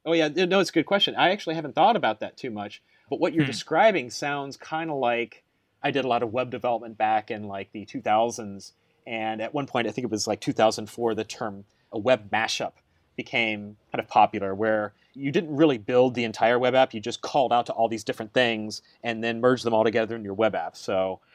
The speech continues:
Speaker 1: so for example, you could pull a map from Google, and then you could call some A P Is to get, say, transit stops on that, and then put that up on there,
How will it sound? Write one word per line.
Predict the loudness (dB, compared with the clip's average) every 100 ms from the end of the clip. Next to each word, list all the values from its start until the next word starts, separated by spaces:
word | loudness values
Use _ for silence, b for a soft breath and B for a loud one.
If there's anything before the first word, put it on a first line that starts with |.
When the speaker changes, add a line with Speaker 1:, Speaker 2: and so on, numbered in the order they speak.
| b
Speaker 1:
so | -6 -4
for | -2
example, | 0 -2 -2
you | -4
could | -4
pull | 0 2
a | 2
map | 0 -2
from | -6 -4
Google, | -2 0 0 0
and | -2
then |
you | -4
could | -4 -6 b b
call | 2 2
some | 2 0
A | -2
P | 0 4
Is | 4 4 0
to | -6
get, | -4
say, | -4
transit | -4 -4 -6 -6
stops | 0 2 2 -2
on | -2
that, | 0 -2
and | -4
then | -8
put | 0
that | 4 4
up | 4
on | 0
there, | -4